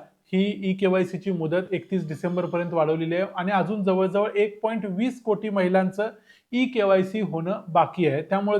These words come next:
जर तुमचं ईकेवायसी अजून झालं नसेल तर आता सर्व्हरचा प्रॉब्लेम नाहीये, ओटीपीचा प्रॉब्लेम नाहीये. तुम्ही दिवसातल्या कुठल्याही वेळेत म्हणजे दुपारी, सकाळी, संध्याकाळी कधीही केलात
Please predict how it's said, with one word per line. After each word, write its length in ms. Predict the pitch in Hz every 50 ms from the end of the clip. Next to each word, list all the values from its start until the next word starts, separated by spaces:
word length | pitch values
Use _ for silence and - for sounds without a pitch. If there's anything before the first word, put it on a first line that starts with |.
| 165 160
जर 160 | 196 220 208
तुमचं 340 | 214 220 196 180 - 220 208
ईकेवायसी 500 | 202 196 185 190 202 185 185 180 180 190
अजून 240 | 180 170 165 180 175
झालं 260 | 156 156 151 170 190
नसेल 300 | 190 180 190 196 208 233 - - - - _ _ -
तर 40 | 247 247 -
आता 220 | - - 220 247 247
सर्व्हरचा 540 | 240 - 233 214 208 214 240 247 - 262 247
प्रॉब्लेम 440 | - 226 208 196 180 190 202 196
नाहीये, 440 | 190 185 180 180 185 185 185 190 190 190 190 - _ _ -
ओटीपीचा 540 | 196 190 196 - 254 196 240 240 185 233 214
प्रॉब्लेम 420 | 185 190 190 185 180 190 190 185
नाहीये. 320 | 180 170 170 175 180 180 190 190 190 190 -
तुम्ही 200 | 196 170 190 196
दिवसातल्या 560 | 175 165 165 160 165 - 190 185 190 202 208
कुठल्याही 520 | 202 208 196 - - 180 190 196 185 226 240
वेळेत 300 | 202 190 170 170 156 131 - - _ _ _ _ -
म्हणजे 220 | 165 156 170 185
दुपारी, 480 | 160 165 151 - 185 180 175 185 196 185
सकाळी, 440 | 190 - 165 - 175 170 175 185
संध्याकाळी 500 | 175 - 170 165 165 175 160 165 165 170 170 170
कधीही 320 | 180 165 185 190 196 226
केलात 320 | 208 - 185 165 156 160